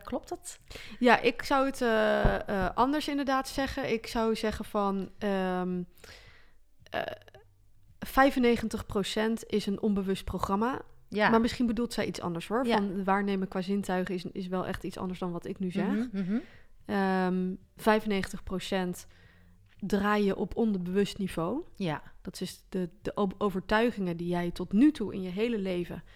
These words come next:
Speaker 2: hebt meegekregen vanuit je jeugd,
Speaker 1: Mhm.
Speaker 2: vanuit je opvoeding. Mm, ja, je zou kunnen zeggen dat de eerste zeven jaar van je leven zijn cruciaal.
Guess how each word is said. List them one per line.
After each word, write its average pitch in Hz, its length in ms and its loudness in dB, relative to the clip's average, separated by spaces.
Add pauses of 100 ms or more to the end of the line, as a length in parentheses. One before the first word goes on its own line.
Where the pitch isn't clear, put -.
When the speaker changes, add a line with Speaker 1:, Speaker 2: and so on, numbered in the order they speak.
(200)
Speaker 2:
hebt - 380 -4
meegekregen 214 680 -2
vanuit 180 240 -6
je 180 80 -6
jeugd, 185 580 -6
Speaker 1:
Mhm. 180 360 -2
Speaker 2:
vanuit 175 200 -2
je - 80 -10
opvoeding. 233 600 -2 (580)
Mm, 180 540 -6
ja, - 200 0
je 185 140 -4
zou 185 180 0
kunnen 185 240 -4
zeggen 180 240 -4
dat 180 240 -4
de 185 140 -8
eerste 208 360 -2
zeven 185 340 0
jaar 180 280 -2
van 175 120 -6
je 170 100 -4
leven 180 260 0
zijn 170 140 -8
cruciaal. 208 640 -4